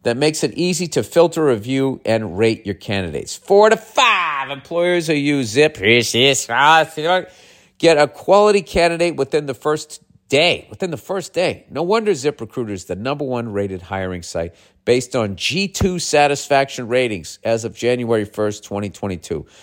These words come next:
So soak up all that summer has to offer and let Zip do the work.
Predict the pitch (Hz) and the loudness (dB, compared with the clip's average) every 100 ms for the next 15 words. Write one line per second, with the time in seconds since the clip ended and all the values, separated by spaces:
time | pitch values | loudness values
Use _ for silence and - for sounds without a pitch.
0 | - _ - 151 147 - 247 254 254 247 | -20 _ 0 2 2 2 6 6 6 2
1 | 240 180 214 220 196 - 202 196 180 180 | 4 4 4 4 0 0 2 2 2 2
2 | 175 - 123 151 160 - 170 165 _ _ | 0 -2 2 4 4 0 -6 -6 _ _
3 | - 135 127 127 160 165 113 101 - 185 | -4 -2 -2 2 2 2 -2 -4 0 0
4 | - _ _ _ _ _ _ _ _ _ | 0 _ _ _ _ _ _ _ _ _
5 | _ _ _ _ 539 494 466 453 466 - | _ _ _ _ 2 4 6 6 2 -8
6 | _ _ _ - 202 220 240 269 - - | _ _ _ 2 6 8 8 6 2 -14